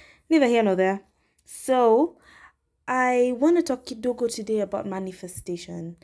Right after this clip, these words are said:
because I have thought about it, and I have thought of twenty twenty and the things I manifested in twenty twenty, and they came to be, both good and bad.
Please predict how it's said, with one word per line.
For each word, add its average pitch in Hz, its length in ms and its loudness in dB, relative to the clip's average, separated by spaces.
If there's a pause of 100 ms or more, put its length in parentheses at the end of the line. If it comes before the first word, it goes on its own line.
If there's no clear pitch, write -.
(220)
because 214 640 -2 (240)
I 240 80 -8
have 220 240 -8
thought 262 420 -10
about 180 380 -8
it, 175 160 -10
and 190 100 -12
I 190 60 -14
have 190 200 -10 (140)
thought 214 420 -8
of 175 400 -6
twenty 175 320 -12
twenty 190 380 -10
and 185 80 -10
the 185 80 -8
things 214 320 -6
I 170 100 -4
manifested 175 920 -8 (340)
in 190 160 -8
twenty 180 320 -10
twenty, 185 440 -8
and 214 120 -2
they 247 100 0
came 311 280 2
to 226 160 -6
be, 190 300 -4
both 294 340 -2
good 294 180 -2
and 240 180 -2
bad. 185 360 -4